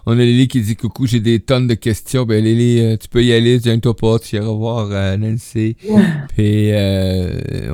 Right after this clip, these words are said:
Speaker 1: on, dans la limite de tout ce qui est possible, dans les possibles des possibilités, tout se met en œuvre. C'est juste de
Speaker 2: Oui,
Speaker 1: faire
Speaker 2: voilà.
Speaker 1: un pas, hein.
Speaker 2: Oui, moi, je
Speaker 1: Ouais.
Speaker 2: répondrai quand je sais répondre, mais je répondrai de toute façon, ça, c'est clair. Donc, euh, avec beaucoup de plaisir.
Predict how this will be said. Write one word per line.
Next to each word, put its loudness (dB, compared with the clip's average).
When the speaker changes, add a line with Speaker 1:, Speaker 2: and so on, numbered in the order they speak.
Speaker 1:
on, -4
dans 0
la 2
limite 2
de -2
tout -6
ce -10
qui -4
est -2
possible, -6
dans -4
les -2
possibles -6
des -4
possibilités, -4
tout -12
se -8
met -2
en -6
œuvre. -8
C'est -4
juste -4
de -2
Speaker 2:
Oui, 0
Speaker 1:
faire 8
Speaker 2:
voilà. 6
Speaker 1:
un 4
pas, -2
hein. -6
Speaker 2:
Oui, 2
moi, 6
je 4
Speaker 1:
Ouais. 4
Speaker 2:
répondrai 2
quand 0
je 0
sais -2
répondre, 0
mais 0
je -4
répondrai -4
de -6
toute -12
façon, -6
ça, -6
c'est -6
clair. 0
Donc, -6
euh, -4
avec -4
beaucoup 0
de -10
plaisir. 0